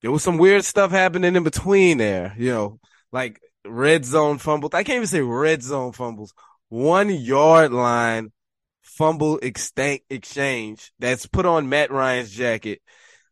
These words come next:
that I didn't appreciate Matt Ryan being, being penalized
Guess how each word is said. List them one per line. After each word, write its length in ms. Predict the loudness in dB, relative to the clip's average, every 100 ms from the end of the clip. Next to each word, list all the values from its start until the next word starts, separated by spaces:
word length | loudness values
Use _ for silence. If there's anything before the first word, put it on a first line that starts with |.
| _
that 260 | -8 -6 -4
I 160 | -2 0
didn't 180 | 0 -2
appreciate 540 | -4 -8 -6 -6 -6
Matt 240 | -6 -8 -6
Ryan 320 | -8 -8 -10
being, 380 | -10 -8 -8 -8
being 320 | -6 -4 -4
penalized 680 | -4 -2 -2 -4 -4 -8 -14